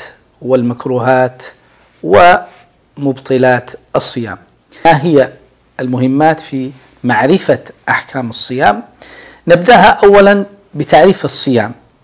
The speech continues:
طبعًا الصيام يطلق على الإمساك. قال تعالى: "إني نذرت للرحمن صوما"، أي إمساكاً عن الكلام.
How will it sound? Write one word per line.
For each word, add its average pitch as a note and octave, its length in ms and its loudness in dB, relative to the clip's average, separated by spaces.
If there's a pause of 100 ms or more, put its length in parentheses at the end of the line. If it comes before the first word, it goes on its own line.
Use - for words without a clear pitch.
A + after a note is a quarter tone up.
(140)
طبعًا F#3 300 4
الصيام G#3+ 420 -2
يطلق G3+ 360 0
على D3+ 180 4
الإمساك. C3 720 -6 (520)
قال E3+ 260 4
تعالى: F3+ 480 2
"إني E3 220 -2
نذرت C#3+ 500 0
للرحمن C3+ 800 -2
صوما"، G3+ 500 0 (480)
أي G3+ 300 2
إمساكاً F3+ 600 0
عن C#3 220 0
الكلام. A2 540 -4